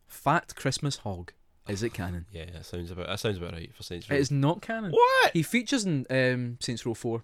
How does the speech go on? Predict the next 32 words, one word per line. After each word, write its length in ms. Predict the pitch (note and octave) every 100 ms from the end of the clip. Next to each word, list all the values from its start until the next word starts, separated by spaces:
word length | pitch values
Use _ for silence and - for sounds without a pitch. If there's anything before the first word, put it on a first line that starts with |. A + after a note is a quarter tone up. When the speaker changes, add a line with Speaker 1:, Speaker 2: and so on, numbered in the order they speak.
| -
Speaker 1:
but 100 | G#2+
Speaker 2:
Hmm. 40 |
Speaker 1:
as 180 | G#2+ A#2
far 140 | - D3
as 60 |
I'm 60 | C3+
aware, 260 | B2 C#3+ C#3+ _ -
there's 140 | G#2
not 180 | A2+ A2+
reference. 500 | G2+ G2 - G2 - - _ _ _
His 120 | A2
fat 240 | - F#2+ E2+
Christmas 320 | F#2 - F#2+
hog. 280 | D3+ F2 C#4+ A3+ C4+ B3 A#3 - - - -
Speaker 2:
<laughs> 220 | - -
Speaker 1:
Finally 260 | F#3 F#3 E3
got 200 | C3+ E3+
you. 60 | E3 D3+ - - - - _ - - -
Santa, 440 | - F#3+ C4 -
last 220 | D#3+ G#3
one. 180 | B2+ D#3 - -
Speaker 2:
Yeah. 120 | G2
Speaker 1:
So 140 | - C#3
you've 80 | B2+
got 420 | B2+ B2+ B2+ C3
three 140 | E3
out 40 | D#3+
of 40 |
four 120 | E3+
so 100 | F3+
far? 120 | F#3 G#3+
Speaker 2:
Yeah. 240 | G2+ F#2+